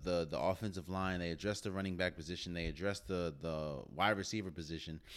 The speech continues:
They addressed the safety position. They addressed the cornerback. They addressed all they needed to address. And, of course, when you have Patrick Mahomes and you still have Travis Kelce, you still have Tyreek Hill, th-, you still have Ch-, Chris, uh,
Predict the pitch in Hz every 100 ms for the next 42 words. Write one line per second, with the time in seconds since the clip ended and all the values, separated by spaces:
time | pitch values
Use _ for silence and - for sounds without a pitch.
0 | - - 98 92 85 98 104 - 95 107
1 | 104 - 90 90 92 - 95 95 92 87
2 | 82 80 92 - - - 104 92 90 85
3 | 120 160 110 123 120 - - 101 113 101
4 | 101 95 - 92 85 - 64 - - -
5 | - - - - 120 117 113 104 - 123
6 | - 113 101 92 113 98 - 87 104 107
7 | 95 92 82 104 90 85 76 - 98 80
8 | 73 - 101 92 - 87 87 98 85 -
9 | 90 82 85 - 101 92 87 - - -
10 | - - - - - 110 156 - - 120
11 | 110 117 123 98 - - - - - 101
12 | 85 - - 92